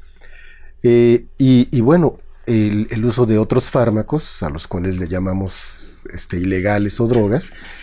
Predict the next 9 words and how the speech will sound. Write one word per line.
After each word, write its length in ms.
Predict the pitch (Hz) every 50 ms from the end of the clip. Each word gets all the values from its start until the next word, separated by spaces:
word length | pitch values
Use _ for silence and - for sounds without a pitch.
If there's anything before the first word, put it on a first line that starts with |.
| - - - - -
en 180 | 120 120 120 113
donde 500 | 117 113 117 110 113 110 110 117 - -
la 160 | - 113 113
gente 280 | 110 - 127 113 - 135
normalmente 640 | 135 117 110 107 110 110 110 113 117 123 - 131 98
<laughs> 40 | 95
no 80 | 110
está 400 | 127 127 - - 127 117 117 - -
realmente, 960 | 110 110 113 110 110 113 113 113 110 110 113 110 - 120 117 110 107 104 -